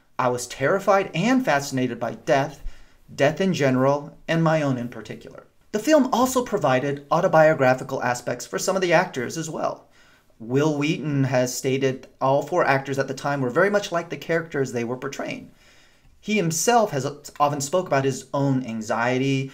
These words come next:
shyness, and awkwardness he experienced as a kid.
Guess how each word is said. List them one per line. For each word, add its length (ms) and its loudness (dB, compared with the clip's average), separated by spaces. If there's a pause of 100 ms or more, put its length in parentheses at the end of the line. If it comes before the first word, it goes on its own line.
(120)
shyness, 520 -2
and 80 -6
awkwardness 680 0
he 120 -10
experienced 520 -8
as 100 -10
a 60 -8
kid. 340 -8